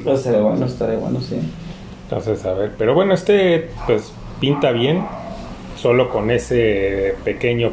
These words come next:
Speaker 2: pero, que, pues, como hemos dicho, ¿cómo lo van a justificar?
Speaker 1: Pues estaría chido que salieran historias alternas de Vader y que no se encontraran, o sea, que realmente no se encontraran y
Speaker 2: Ujú.
Speaker 1: la pelea fuera de Obi-Wan con los inquisidores, ¿no?
Speaker 2: Sí, hasta ahí.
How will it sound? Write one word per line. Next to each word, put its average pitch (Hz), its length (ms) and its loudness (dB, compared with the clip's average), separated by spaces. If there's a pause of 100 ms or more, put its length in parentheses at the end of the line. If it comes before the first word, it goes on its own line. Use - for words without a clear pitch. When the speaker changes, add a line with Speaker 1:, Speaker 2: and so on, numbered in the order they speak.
Speaker 2:
pero, 147 340 2 (1200)
que, 95 720 -2 (260)
pues, - 420 -8
como 104 200 0
hemos 107 240 2
dicho, 120 520 2
¿cómo 123 280 4
lo 117 160 4
van 123 200 4
a 120 40 0
justificar? 120 880 -2 (880)
Speaker 1:
Pues 220 140 6
estaría 254 280 6
chido 269 260 2
que 233 100 2
salieran 175 360 6
historias 156 320 6
alternas 131 560 4
de 113 100 8
Vader 120 580 6
y 117 100 -2
que 113 160 0
no 117 140 2
se 143 120 0
encontraran, 139 600 2
o - 20 -2
sea, - 160 -4
que 127 120 -4
realmente 139 400 0
no 131 120 2
se 139 100 -2
encontraran 123 640 2
y 104 200 -2
Speaker 2:
Ujú. 110 280 -2
Speaker 1:
la 110 160 2
pelea 113 320 4
fuera 117 260 4
de 110 160 2
Obi-Wan 104 400 0
con 104 180 -4
los - 220 -6
inquisidores, 113 760 -2
¿no? 135 60 0
Speaker 2:
Sí, 196 100 2
hasta 120 300 -4
ahí. 131 260 -2